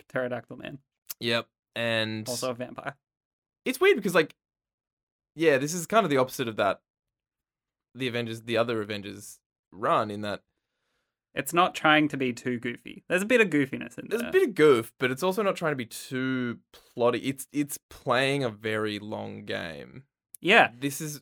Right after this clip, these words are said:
Speaker 2: this is back when, like, so this is heading more into a time now where, and especially Bendis loves doing this, where he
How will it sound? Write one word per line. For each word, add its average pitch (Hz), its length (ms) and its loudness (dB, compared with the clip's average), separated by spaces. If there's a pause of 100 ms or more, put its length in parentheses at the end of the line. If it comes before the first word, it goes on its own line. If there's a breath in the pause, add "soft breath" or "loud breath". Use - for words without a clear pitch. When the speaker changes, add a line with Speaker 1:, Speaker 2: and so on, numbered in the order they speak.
Speaker 2:
this 156 160 -8
is 190 100 -4
back 170 300 6
when, 151 240 -2
like, 127 200 0
so 131 140 0
this 135 160 -8
is 156 120 -12
heading 175 340 -4
more 120 240 0
into 117 240 -6
a 104 40 -10 (400)
time 113 300 -2
now 107 220 -4
where, 101 380 -2 (240)
and 101 100 -8
especially 139 340 -2
Bendis 117 560 -4
loves 107 180 -4
doing 104 280 -10
this, 92 180 -12
where 95 280 -6 (1300)
he 117 360 -10